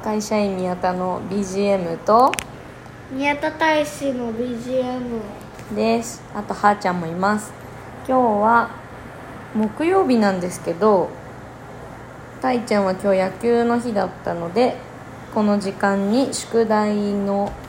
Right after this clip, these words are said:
Speaker 1: やらないといけない日です。ねえ、はーちゃん。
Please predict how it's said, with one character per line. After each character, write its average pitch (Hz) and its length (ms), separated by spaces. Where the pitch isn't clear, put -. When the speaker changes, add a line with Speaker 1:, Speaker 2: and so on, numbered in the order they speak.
Speaker 1:
や 196 100
ら 190 100
な 190 140
い 185 80
と 180 140
い 175 80
け 180 180
な 175 180
い 175 40
日 175 80
で 294 180
す。 - 260
ね 330 140
え、 302 40
は 269 120
ー 254 120
ち 294 80
ゃ 302 40
ん。 311 220